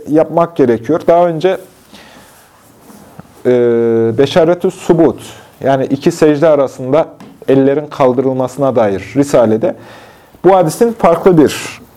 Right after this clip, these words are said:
e, rivayetinde el yazma bir nüshada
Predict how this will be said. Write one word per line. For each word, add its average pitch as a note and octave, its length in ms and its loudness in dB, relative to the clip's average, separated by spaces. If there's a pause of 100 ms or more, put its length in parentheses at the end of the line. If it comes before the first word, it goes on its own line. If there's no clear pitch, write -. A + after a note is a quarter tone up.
(180)
e, - 60 -8 (460)
rivayetinde C3+ 760 0 (800)
el D#3+ 160 4
yazma C#3+ 460 2 (360)
bir B2 120 2
nüshada C3+ 520 2